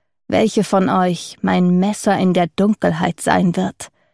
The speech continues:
welche von euch Königin von Ithikana werden wird.“ Seine Augen verströmten das ganze Mitgefühl eines Skorpions in der Wüste.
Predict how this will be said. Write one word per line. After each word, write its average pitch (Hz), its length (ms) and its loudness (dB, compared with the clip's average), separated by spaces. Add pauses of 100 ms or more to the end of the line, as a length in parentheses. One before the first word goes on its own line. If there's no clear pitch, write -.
(560)
welche 233 460 0
von 190 260 2
euch 175 460 0
Königin 202 720 2
von 175 340 -2
Ithikana 185 840 0
werden 165 360 0
wird.“ - 440 -6 (1300)
Seine 208 360 -2
Augen 208 260 2
verströmten 190 580 -2
das 170 180 -2
ganze 190 300 0
Mitgefühl 180 500 0
eines 170 220 0
Skorpions - 480 -2
in 180 80 -2
der 165 160 -2
Wüste. - 380 -4